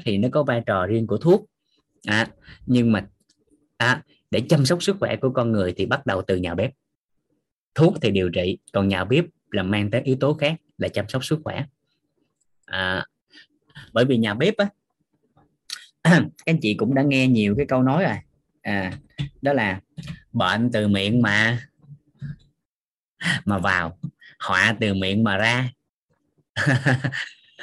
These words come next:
À, còn các anh chị miền Bắc á, thì thường nói là bệnh từ miệng mà ra, thì nó cũng giống vậy thôi, chẳng qua là diễn đạt nó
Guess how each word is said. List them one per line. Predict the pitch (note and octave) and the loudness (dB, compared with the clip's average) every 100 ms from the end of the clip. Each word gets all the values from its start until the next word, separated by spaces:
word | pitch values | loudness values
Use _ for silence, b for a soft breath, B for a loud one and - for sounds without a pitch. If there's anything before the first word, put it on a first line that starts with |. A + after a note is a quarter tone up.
| E3+ D#3 B - | -2 -2 B -4
À, | G2+ F2+ F2 b _ _ _ | -4 -4 -6 b _ _ _
còn | - G#2 | -2 0
các | G2+ | 2
anh | D#3 | 2
chị | A#2+ A2 | 2 2
miền | A2 G2+ | 4 4
Bắc | D3+ - | 2 0
á, | F3+ | -2
thì | E3 | -2
thường | A2+ G#2 | 0 0
nói | B2+ | 0
là | C3 G2 F#2+ _ | 0 -2 -6 _
bệnh | A2+ G2+ F#2+ G#2+ | -2 2 2 0
từ | G#2+ | 0
miệng | G2 F2+ F#2+ G#2+ | 0 0 0 0
mà | G2 | 0
ra, | A2+ B2+ C3+ - _ b b - | 0 -2 -4 -10 _ b b -2
thì | A2+ | 0
nó | A2 | 2
cũng | C#3+ A#2+ | 2 2
giống | D#3 G3 E3+ | 2 2 2
vậy | A#2+ | 2
thôi, | C3+ D3 | 0 -2
chẳng | - B2 | -4 -2
qua | C#3 B2+ | 0 0
là | A2 | 0
diễn | G2+ G#2 | 0 0
đạt | D3+ G2 | 0 0
nó | D3+ | -2